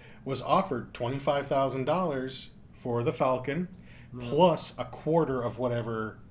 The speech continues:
Speaker 1: its value is.
Speaker 2: Right.
Speaker 1: So, I mean, you know, if it's worth a million dollars, we're talking two hundred fifty thousand dollars.
Speaker 2: Right.
Speaker 1: You know, plus the twenty-five thousand.
Speaker 2: Right. So
Speaker 1: Um,
Speaker 2: he's, he's got money coming
Speaker 1: so they
Speaker 2: his
Speaker 1: know
Speaker 2: way.
Speaker 1: he's got it.
Speaker 2: Yeah.
Speaker 1: They know he's got it. They don't know where it is.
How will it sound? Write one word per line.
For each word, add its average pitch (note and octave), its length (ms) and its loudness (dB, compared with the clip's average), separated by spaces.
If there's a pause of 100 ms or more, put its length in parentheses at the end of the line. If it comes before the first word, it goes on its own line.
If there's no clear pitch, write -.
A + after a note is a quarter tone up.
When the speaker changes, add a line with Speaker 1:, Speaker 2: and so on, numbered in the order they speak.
Speaker 1:
its A#2 160 -8
value G#2+ 560 0
is. - 380 -12
Speaker 2:
Right. A2 280 -8 (180)
Speaker 1:
So, E3 180 6
I D3+ 80 8
mean, C3+ 480 -2 (480)
you D3 80 -2
know, C3+ 60 -2
if - 80 -4
it's B2+ 120 -2
worth C#3 160 6
a C3+ 60 2
million B2 400 0
dollars, C#3+ 340 2
we're A#2 80 -4
talking G#2+ 260 -2
two C3 120 -6
hundred G#2 160 -6
fifty - 240 -12
thousand G2 380 -6
dollars. G2+ 400 -4
Speaker 2:
Right. G#2+ 300 -6 (140)
Speaker 1:
You A2+ 60 -8
know, F#2+ 140 -10 (320)
plus B2 200 -2
the A#2+ 80 -6
twenty-five D3 640 2
thousand. F#2 400 -4 (240)
Speaker 2:
Right. A2+ 260 -8 (960)
So C#3 160 -2
Speaker 1:
Um, B2+ 140 2
Speaker 2:
he's, B2 80 -2
he's A#2+ 160 -4
got C#3 160 0
money C#3+ 260 2
coming C#3 200 -2
Speaker 1:
so A3 100 12
they G#3+ 80 12
Speaker 2:
his A3+ 80 8
Speaker 1:
know A#3+ 160 8
Speaker 2:
way. G#3 80 6
Speaker 1:
he's A#3+ 160 8
got C3 320 2
it. D3+ 120 -8 (200)
Speaker 2:
Yeah. A2+ 160 -8 (260)
Speaker 1:
They G#2 160 -8
know A2 220 -2
he's F#3 140 0
got D3 260 4
it. - 160 -6 (540)
They G#2+ 120 -4
don't C#3+ 220 0
know E3+ 80 4
where E3+ 260 2
it G3 80 4
is. D#3 380 -2